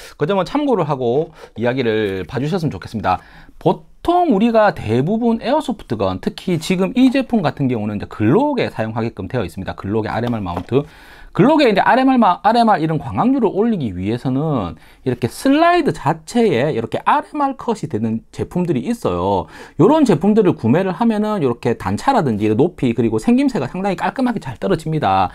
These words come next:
하지만 또 이 알엠알 컷이 올라간 제품 슬라이드들은 별도로 또 슬라이드를 구매해야 되는 이런 단점들이 있습니다. 예를 들어 볼게요.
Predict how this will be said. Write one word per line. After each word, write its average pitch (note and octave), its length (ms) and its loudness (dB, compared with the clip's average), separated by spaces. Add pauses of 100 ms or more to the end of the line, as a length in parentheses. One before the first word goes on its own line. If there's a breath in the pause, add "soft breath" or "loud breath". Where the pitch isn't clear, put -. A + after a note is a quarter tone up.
(280 loud breath)
하지만 A#3+ 580 4 (280 loud breath)
또 D#3 240 4
이 E3 300 -2
알엠알 E4 400 2
컷이 - 260 -6
올라간 F3 380 2
제품 A2+ 280 -10
슬라이드들은 E3 840 -2 (320 loud breath)
별도로 D4+ 500 4
또 C3+ 120 2
슬라이드를 E3+ 880 2
구매해야 B3 600 0
되는 A2 200 -4
이런 G#2 200 -6
단점들이 E3+ 500 -2
있습니다. F#2+ 640 -4 (340 loud breath)
예를 A3 220 4
들어 D#3+ 180 2
볼게요. G2+ 380 -2